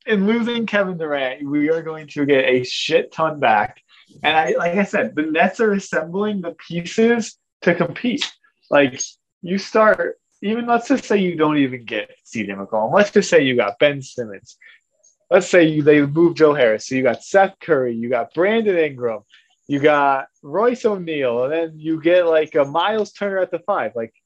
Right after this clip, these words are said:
that's a damn good lineup. And then you got Claxton off the bench. You got Patty Mills off the bench. Um, let's say you get Brogdon off the bench. Like, that's a solid eight. Like, is that competing for a championship?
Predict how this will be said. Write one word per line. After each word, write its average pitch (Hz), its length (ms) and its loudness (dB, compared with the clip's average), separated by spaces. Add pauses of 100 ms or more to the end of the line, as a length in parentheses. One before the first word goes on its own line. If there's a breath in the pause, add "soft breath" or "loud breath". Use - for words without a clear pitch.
that's 185 200 -2
a 240 100 2
damn 160 520 -2
good 151 380 0 (440)
lineup. 160 420 -6
And 135 80 -12
then 156 120 -8
you 147 80 -10
got 135 200 -4
Claxton 190 420 -2
off 165 180 -2
the 147 80 -8
bench. 123 300 -10
You 127 40 -6
got 117 160 -2
Patty 190 300 2
Mills 175 280 2
off 147 180 4
the 139 80 -4
bench. 123 260 -4 (640 loud breath)
Um, 120 340 2
let's 139 140 -8
say 175 100 2
you 165 140 2
get 156 200 2
Brogdon 220 440 2
off 175 200 -2
the 147 100 -10
bench. 123 260 -8
Like, 131 120 -2
that's 190 280 2
a 196 60 -6
solid 123 600 -2
eight. 208 320 -6
Like, 117 180 -4
is 139 200 -2
that 156 320 4
competing 151 440 -4
for 147 140 -2
a 135 80 0
championship? 190 720 0